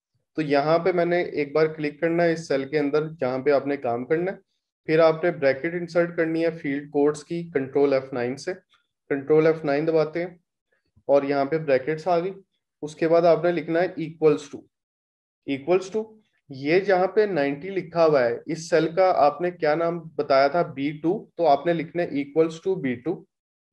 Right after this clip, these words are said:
ठीक हो गया, बीच में प्लस का साइन डाल दें। और यहाँ पे जो फ़ोर्टी लिखा हुआ है इस सेल का क्या नाम है? इसका नाम होगा सी टू। तो बी टू प्लस सी टू आपने ऐसे करके लिख देना है।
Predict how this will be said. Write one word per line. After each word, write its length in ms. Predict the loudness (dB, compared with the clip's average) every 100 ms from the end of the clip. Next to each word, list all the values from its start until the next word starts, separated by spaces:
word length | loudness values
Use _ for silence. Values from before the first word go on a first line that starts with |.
| _ _ _
ठीक 260 | -14 -6 0
हो 100 | 0
गया, 160 | 2 0
बीच 260 | -2 -4
में 140 | -6 -2
प्लस 260 | -4 -2
का 100 | -2
साइन 320 | -2 -2 -4 0
डाल 200 | 2 2
दें। 140 | -4 -8 _ _ _ _ -2
और 300 | 2 2 2
यहाँ 200 | -2 0 2
पे 140 | 2
जो 120 | 0
फ़ोर्टी 400 | -2 -2 -2 -4
लिखा 280 | -6 -4 2
हुआ 160 | 4 4
है 280 | 2 -4 -12
इस 180 | -12 -6
सेल 160 | -4 0
का 120 | 0
क्या 220 | 0 0 0
नाम 280 | 0 0 -2
है? 80 | -4
इसका 340 | -8 -2 0
नाम 280 | 2 2 2
होगा 420 | 0 2 4 2 0 -10 _ _
सी 600 | -20 -8 -6 -6 -8 -8 0
टू। 400 | 0 0 -8 _ -4
तो 80 | -2
बी 280 | -2 0 0
टू 200 | 2 -2
प्लस 340 | 0 2 2 0 -16 -20
सी 240 | -8 -6
टू 240 | -6 0 4
आपने 300 | 4 4 -2
ऐसे 420 | 0 -2 -4 -2
करके 320 | -2 -2 0 -4
लिख 300 | -4 -8 -2
देना 260 | -2 -2
है। 120 | -6